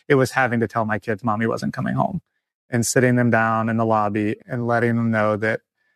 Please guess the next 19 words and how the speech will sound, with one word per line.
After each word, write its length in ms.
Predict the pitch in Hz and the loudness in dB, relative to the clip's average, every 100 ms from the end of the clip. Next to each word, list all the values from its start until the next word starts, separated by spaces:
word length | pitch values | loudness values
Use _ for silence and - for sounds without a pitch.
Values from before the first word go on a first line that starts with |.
| _ | _
you 120 | - 131 | -2 0
know, 60 | |
Mommy's 280 | 120 127 139 | 2 0 2
gonna 160 | 131 131 | 2 4
go 100 | 127 | 4
to 80 | 120 | 4
heaven. 400 | 170 151 117 117 | 2 0 0 0
And 100 | 117 | 0
when, 160 | 117 - | -2 -2
and 120 | 120 | -2
Mommy 240 | 120 117 113 | 0 2 2
goes 200 | 113 - | 0 0
to 80 | |
heaven, 260 | 127 123 113 | 0 0 2
Daddy 260 | 113 110 113 | 2 2 0
gets 220 | 117 - | -2 -2
to 80 | 117 | -4
come 220 | - 110 | -4 -4
home. 340 | 117 113 139 | -4 -4 -8